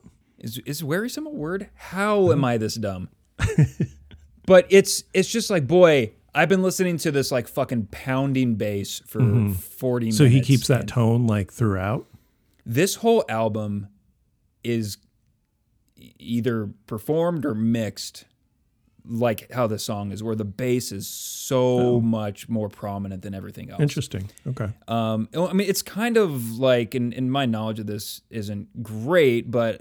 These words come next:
Speaker 1: it's kind of like a seventies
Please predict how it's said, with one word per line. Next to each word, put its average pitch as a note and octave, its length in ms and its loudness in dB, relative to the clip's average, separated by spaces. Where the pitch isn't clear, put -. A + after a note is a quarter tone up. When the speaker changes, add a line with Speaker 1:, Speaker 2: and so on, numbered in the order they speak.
Speaker 1:
it's - 320 -12
kind F3 360 -6
of C3 200 -4
like B2 260 -2
a G#2 360 -4
seventies C3 1300 0